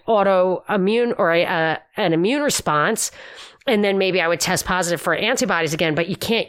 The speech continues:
I would not prefer to use that as a test. I think this is, I, I don't want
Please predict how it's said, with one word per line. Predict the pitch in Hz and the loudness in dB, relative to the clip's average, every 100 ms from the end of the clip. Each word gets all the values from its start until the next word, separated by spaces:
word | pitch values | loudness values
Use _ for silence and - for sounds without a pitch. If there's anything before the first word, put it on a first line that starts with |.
| - | -4
I | 196 | -2
would | 220 220 190 | 0 0 0
not | 208 196 190 - | 0 0 -2 -10
prefer | - 185 - 185 | -8 -6 0 0
to | 165 | 0
use | 160 185 151 | -2 -4 -2
that | 170 160 156 | -2 -2 -2
as | 175 160 | -4 -4
a | |
test. | 151 175 160 - | -4 -4 -4 -2
I | 151 | -4
think | - 175 | -2 -2
this | 165 - | -2 -2
is, | 160 139 - - - - | -2 -4 -6 -10 -16 -6
I, | 180 - | -4 0
I | 202 | 2
don't | 240 254 | 2 2
want | 202 208 226 | 2 2 0